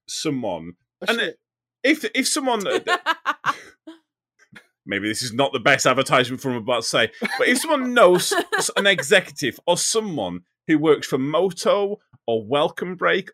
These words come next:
Speaker 1: or one of the big services, I would like to have them on, and I would like to talk to them and ask them questions such as, "Why do you think it's justified in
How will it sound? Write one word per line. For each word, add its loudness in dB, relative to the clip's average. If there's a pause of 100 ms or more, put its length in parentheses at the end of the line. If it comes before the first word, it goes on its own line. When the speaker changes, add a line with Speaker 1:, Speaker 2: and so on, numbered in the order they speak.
Speaker 1:
or -2
one -2
of -2
the -8
big -8
services, -6 (200)
I 2
would -4
like -2
to -10
have -8
them -6
on, -4 (100)
and -2
I 0
would -4
like -6
to -16
talk -4
to -20
them -10
and -10 (100)
ask -8
them -10
questions -10 (220)
such -10
as, -12
"Why -6
do -18
you -12
think -12
it's -16
justified -8 (420)
in -4